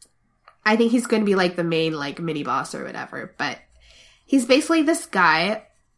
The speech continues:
He's a, like, a Nazi who just, like, every once in a while he just starts monologuing about Nazi things. Like, there was this one scene where he was on the airplane and he was sitting next to this, like, mother and son.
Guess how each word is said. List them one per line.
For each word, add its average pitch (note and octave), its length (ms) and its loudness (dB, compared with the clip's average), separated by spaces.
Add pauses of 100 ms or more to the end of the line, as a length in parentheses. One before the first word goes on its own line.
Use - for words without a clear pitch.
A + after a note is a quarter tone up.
(100)
He's A3+ 240 0
a, G#3 200 4
like, F#3+ 400 -4
a A3 60 2
Nazi F3+ 640 0 (220)
who F#3+ 320 0
just, G3+ 320 -2
like, G#3 320 -2 (260)
every G#3+ 180 4
once A#3 160 2
in A#3 60 2
a G#3 40 6
while G#3+ 80 4
he A3+ 60 2
just G#3+ 160 0
starts G3 260 0
monologuing G3+ 680 2
about F3+ 220 0
Nazi D#3+ 340 -4
things. C4+ 420 -6 (300)
Like, A3+ 140 0
there A#3+ 100 4
was A#3 120 6
this A#3 120 0
one A3+ 180 4
scene C4+ 160 0
where B3 120 2
he G#3+ 100 -2
was G3+ 100 0
on G3 120 0
the F#3+ 100 -4
airplane F3 360 -4
and F3 120 -2
he F3+ 80 0
was F#3+ 140 0
sitting G3 200 -2
next F#3 280 -4
to G3 60 -4
this, F3+ 300 -2
like, F3 160 -4
mother E3 380 -2
and D#3+ 260 -4
son. D3 460 -6